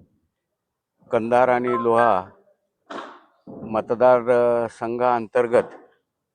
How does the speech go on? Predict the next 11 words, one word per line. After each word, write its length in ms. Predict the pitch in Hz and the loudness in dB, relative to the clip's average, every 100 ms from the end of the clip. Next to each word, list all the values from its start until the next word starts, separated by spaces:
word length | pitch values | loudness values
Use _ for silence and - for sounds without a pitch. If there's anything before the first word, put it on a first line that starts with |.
| _ _ _ _ _ _ _ _ _ _ _ - 113 | _ _ _ _ _ _ _ _ _ _ _ -12 -2
जे 460 | 123 127 127 127 - _ _ _ _ _ _ _ _ _ _ _ _ _ _ - - - _ 110 | 0 0 0 -2 -6 _ _ _ _ _ _ _ _ _ _ _ _ _ _ -20 -20 -20 _ -6
गेली 440 | 110 113 131 131 131 | -4 0 0 -2 -4
पस्तीस 580 | - 120 - 139 127 - | -4 -4 -4 -8 -6 2
चाळीस 380 | 120 135 - | 2 2 -2
वर्षापासून 720 | 120 110 135 120 117 - 131 | -4 -2 -2 -2 -4 -6 -6
माझ्यासोबत 640 | 120 110 120 113 123 113 131 - _ _ _ _ _ _ _ _ _ _ _ _ _ 131 | -2 0 0 -2 -2 2 0 0 _ _ _ _ _ _ _ _ _ _ _ _ _ 4
चळवळीमध्ये 640 | 123 127 131 127 127 131 | 4 4 0 0 2 4
असतील, 400 | 120 - 127 117 | 4 0 -8 -8
शेतकऱ्याच्या 760 | - 117 - 123 127 127 127 117 - _ _ _ _ _ _ _ _ _ _ _ - | -6 -6 0 2 2 2 -2 -2 -10 _ _ _ _ _ _ _ _ _ _ _ 0
राजकीय 440 | 95 104 - 131 131 | 4 4 2 0 2
पक्षामध्ये 920 | 131 - 139 123 123 127 123 120 | 2 2 0 2 2 2 4 2